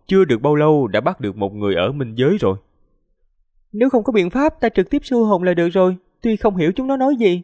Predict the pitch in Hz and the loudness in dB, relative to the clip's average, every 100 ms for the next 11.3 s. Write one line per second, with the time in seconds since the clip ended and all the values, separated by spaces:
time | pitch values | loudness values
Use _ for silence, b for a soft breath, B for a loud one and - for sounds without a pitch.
0 | - 196 202 285 294 285 202 240 254 220 | -6 -4 -4 -2 -4 -2 -4 -2 -2 -2
1 | 220 175 214 269 214 170 - 254 214 170 | -2 -4 -2 0 0 -2 0 0 0 -2
2 | 165 247 208 220 220 226 285 311 _ _ | -4 -6 -6 -6 -2 -2 -2 -6 _ _
3 | _ _ _ _ _ _ _ _ _ _ | _ _ _ _ _ _ _ _ _ _
4 | _ - 127 113 104 107 135 208 233 117 | _ -4 -2 -2 -2 -2 -4 -6 -10 -4
5 | 120 113 107 - 127 127 123 107 101 95 | -2 0 -2 -4 -4 -4 -2 -2 -2 -2
6 | 95 95 139 120 117 117 107 98 165 123 | -2 -2 -4 -6 -2 -2 -2 -4 -6 -4
7 | 90 151 101 95 _ _ _ _ _ - | -4 -2 -4 -4 _ _ _ _ _ -6
8 | 139 131 104 - 175 - 208 165 110 120 | -4 -2 -2 -2 -6 -8 -6 -4 -2 -2
9 | 120 113 110 104 104 101 101 127 123 135 | -4 -6 -4 -4 -4 -6 -6 -6 -6 -4
10 | 151 147 143 147 143 120 120 113 95 107 | -2 -2 -2 -4 -6 -2 -2 -2 -4 -4
11 | 160 113 | -2 -2